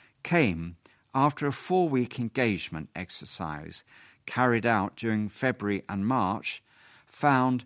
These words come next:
seventy-six percent of the one hundred and fifteen residents who responded wanted to leave the estate,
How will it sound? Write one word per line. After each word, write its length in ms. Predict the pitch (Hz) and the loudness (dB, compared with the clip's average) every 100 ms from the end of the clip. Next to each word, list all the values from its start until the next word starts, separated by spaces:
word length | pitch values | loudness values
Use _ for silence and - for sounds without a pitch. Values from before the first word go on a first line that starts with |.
| _ | _
seventy-six 1080 | - - 160 151 139 135 120 - 175 160 - | -8 -2 0 0 -2 -4 -4 -2 -2 -2 -6
percent 640 | - 120 - 135 82 - - _ - - - | -10 -8 -2 -2 -2 -6 -18 _ -20 -20 -10
of 200 | 101 95 | -8 -4
the 80 | 104 | -2
one 300 | 95 135 139 | 2 4 4
hundred 420 | 110 127 104 95 | 2 0 0 -2
and 120 | 98 | -4
fifteen 520 | - 107 - 95 92 | -4 -6 -4 -4 -2
residents 720 | 92 127 - 90 80 90 - - _ - | -2 -2 -2 -8 -8 -8 -12 -18 _ -4
who 120 | 120 | -2
responded 920 | 98 104 - - 175 143 87 87 90 - - _ _ _ | 0 -2 -4 -2 0 0 0 -4 -6 -14 -20 _ _ _
wanted 560 | - 143 87 - 80 - | 2 2 2 -6 -10 -8
to 120 | - | -4
leave 300 | 95 92 82 | -2 -2 -4
the 140 | 87 | -6
estate, 640 | 87 - - 110 71 - | -6 -8 -4 -2 -4 -10